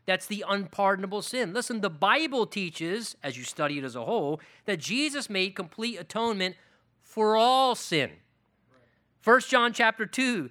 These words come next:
says Jesus is the propitiation, that is the satisfaction of the wrath of God for our sins,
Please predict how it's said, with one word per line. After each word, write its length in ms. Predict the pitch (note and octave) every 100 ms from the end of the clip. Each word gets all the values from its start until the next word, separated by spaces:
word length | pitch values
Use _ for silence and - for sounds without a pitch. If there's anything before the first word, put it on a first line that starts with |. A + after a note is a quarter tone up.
| -
says 300 | - G#3 F#3
Jesus 520 | B2+ G3 B3+ B3 A#3
is 220 | F#3 G3 F3
the 140 | G#3
propitiation, 1200 | - G3 D#3+ - B3 - A3+ G#3+ G#3+ A#3+ - E3+
that 120 | E3+
is 120 | E3+
the 80 | D3
satisfaction 1080 | C#3+ - - G3 A3+ G#3+ - G3+ G3+ - F#3+
of 100 | D#3
the 100 | B2
wrath 340 | G#2+ B2+ E3 -
of 140 | F#3
God 400 | D#3+ C#3 B2+ B2+ - _ _ _ _ _
for 320 | - D#3 D3+
our 300 | C#3 D#3 G3+
sins, 640 | - G3+ C#3+ B2 B2+ -